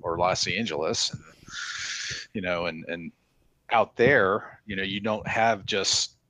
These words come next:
water to the south of, like, Los Angeles, but you also have mountains to the north and, and, and, and to the east. And there's, you know, anybody who's ever been out there, and I was out there three years ago for a, uh,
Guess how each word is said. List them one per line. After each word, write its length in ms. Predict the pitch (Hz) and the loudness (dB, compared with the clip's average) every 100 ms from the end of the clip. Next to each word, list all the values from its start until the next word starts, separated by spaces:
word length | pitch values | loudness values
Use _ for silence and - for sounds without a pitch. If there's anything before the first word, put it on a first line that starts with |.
| _ _ _ _ _ _ _ _ _ _ 107 | _ _ _ _ _ _ _ _ _ _ -4
water 480 | 101 104 123 87 90 92 87 | 4 6 6 2 0 -6 -6
to 160 | 110 87 | -4 -2
the 80 | |
south 340 | 85 98 104 101 | 0 2 2 0
of, 100 | 85 | -4
like, 220 | 87 - | -4 -2
Los 260 | 90 87 101 | -2 0 -2
Angeles, 400 | 113 98 92 - | -2 -2 -4 -4
but 200 | - - | -4 -2
you 100 | 87 | -2
also 240 | 90 90 | 0 -2
have 180 | 87 82 | -2 -2
mountains 380 | 73 76 73 - | -2 -4 -2 -4
to 80 | 95 | -4
the 100 | 98 | -6
north 480 | 82 80 73 101 - | -6 -6 -4 -4 -6
and, 240 | 76 76 - | -10 -8 -6
and, 160 | - | -6
and, 220 | 71 - - - | -6 -12 -14 -12
and 200 | 90 - | -6 -6
to 100 | - | -4
the 120 | - | -6
east. 440 | 113 - - - 76 | -6 -6 -4 -4 -4
And 120 | 73 | -6
there's, 440 | 76 - - - - - - | -2 2 2 0 -6 -12 -6
you 100 | 78 | -2
know, 180 | - - - - _ - | -2 -2 -2 -2 _ -6
anybody 400 | 110 101 101 101 | -2 0 0 0
who's 240 | 107 95 | 0 2
ever 180 | 98 110 | 2 2
been 180 | 107 117 | 2 2
out 220 | 110 - | 2 2
there, 160 | 95 101 | 0 2
and 80 | |
I 60 | 98 | 0
was 180 | 92 90 | 0 0
out 140 | 90 101 | 0 0
there 140 | 98 | -2
three 220 | - 107 | 0 2
years 220 | 110 107 | 2 0
ago 200 | 87 90 | -2 -4
for 240 | 76 85 82 | -4 -2 0
a, 160 | 87 | 2
uh, 180 | 87 78 | 2 0